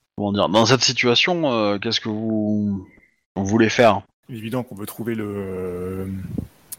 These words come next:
Speaker 2: c'est derrière, et puis, bah, lui, déjà lui faire payer, euh, les, les morts qu'il y a eu. Ensuite, euh, soit passer un arrangement avec eux, soit, euh, bah, du coup, euh,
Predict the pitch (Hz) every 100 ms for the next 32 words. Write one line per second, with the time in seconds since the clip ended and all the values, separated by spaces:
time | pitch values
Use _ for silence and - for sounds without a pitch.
0 | - - 113 - - 120 123 120 123 104
1 | - 113 98 92 95 104 131 117 110 107
2 | - 110 107 104 95 87 _ _ _ _
3 | _ - - - - - - - - -
4 | - - - - - - - 160 101 98
5 | 98 98 98 127 147 - - 120 117 160
6 | 208 - - - _ 120 - - 101 95
7 | 87 87 - _ _ _ _ _ _ -
8 | - 151 135 - 123 113 104 107 117 110
9 | 107 - 151 143 - 110 104 98 95 95
10 | 95 90 87 87 - 117 107 139